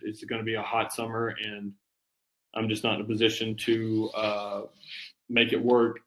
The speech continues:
in that kind of heat, which is fine. I need a break anyway. So I'm not hiring. And along with the hiring thing, I do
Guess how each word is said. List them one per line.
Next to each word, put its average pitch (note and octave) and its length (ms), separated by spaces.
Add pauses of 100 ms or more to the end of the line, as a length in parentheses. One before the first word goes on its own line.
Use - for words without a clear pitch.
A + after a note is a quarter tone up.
in A2 140
that G#2+ 180
kind A2 140
of G#2 80
heat, A2 380
which A#2 200
is A2+ 140
fine. G#2 320
I G#2 80
need G#2+ 160
a G#2+ 40
break G#2 300
anyway. G#2+ 400 (600)
So B2 160
I'm B2 120
not C3 180
hiring. C#3 380 (160)
And B2+ 480
along C3 240
with C#3 100
the B2 60
hiring C#3+ 280
thing, C#3 200
I B2+ 80
do C#3 440